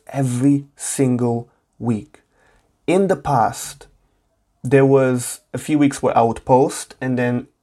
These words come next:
I would pause and not post for a few weeks and then I would come back and post again. And so it wasn't consistently every week. It was more like there will be moments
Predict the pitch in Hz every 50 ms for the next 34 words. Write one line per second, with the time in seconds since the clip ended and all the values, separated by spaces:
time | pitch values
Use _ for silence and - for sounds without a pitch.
0 | _ _ _ - 120 117 120 117 - - - - 127 123 123 120 110 113 113 110
1 | 107 - - 120 117 - - - 107 - - 113 117 143 175 185 175 - - 131
2 | 123 123 120 113 110 - - - - 120 110 - 127 123 120 - - - 110 107
3 | - - 113 113 - - 117 104 139 147 156 156 151 151 151 - - _ _ _
4 | _ - 143 143 143 - 170 160 156 - - - - _ _ _ - 170 170 170
5 | 185 214 220 208 214 226 226 226 220 208 - - - 175 143 - - - - -
6 | - - 151 147 139 139 143 143 127 - - - - 147 135 123 117 127 127 120
7 | 110 110 123 147 208 - - _ - - _ _ _ _ _ _ _ _ _ _
8 | _ _ _ _ _ _ _ _ _ 143 139 139 139 139 139 139 - - - _
9 | _ 143 139 139 143 139 135 123 120 120 - - - _ _ _ _ _ _ _
10 | _ _ _ _ 123 117 127 127 123 117 123 127 127 123 131 143 143 143 131 123
11 | 120 117 120 - - - - -